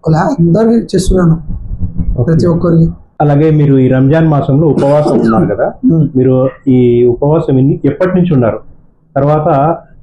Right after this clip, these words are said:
Speaker 2: ఈ ఉపవాస దీక్షలలో ఉన్నప్పుడు మీరు కిట్లను కూడా అందిస్తున్నారు.
Speaker 1: ఉమ్.
Speaker 2: ఈ, ఈ కిట్లను కూడా ఎంతమందికి చేస్తు-, అందిస్తున్నారు?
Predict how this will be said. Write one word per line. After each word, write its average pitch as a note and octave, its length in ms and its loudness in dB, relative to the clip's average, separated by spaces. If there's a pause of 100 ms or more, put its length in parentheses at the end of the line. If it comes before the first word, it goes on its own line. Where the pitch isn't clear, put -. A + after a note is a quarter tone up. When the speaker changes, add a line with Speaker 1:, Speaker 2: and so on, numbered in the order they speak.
Speaker 2:
ఈ B2+ 100 2
ఉపవాస D#3+ 540 0
దీక్షలలో B2+ 760 0 (480)
ఉన్నప్పుడు A#2+ 640 0 (340)
మీరు A#2 420 0
కిట్లను C#3+ 280 0
కూడా D#3 160 2
అందిస్తున్నారు. A2+ 760 0 (140)
Speaker 1:
ఉమ్. C3+ 160 -2 (160)
Speaker 2:
ఈ, A#2+ 280 0 (100)
ఈ C3 80 0
కిట్లను E3 420 0
కూడా D3+ 480 0 (240)
ఎంతమందికి D3+ 760 0
చేస్తు-, - 440 -8
అందిస్తున్నారు? A2 600 -2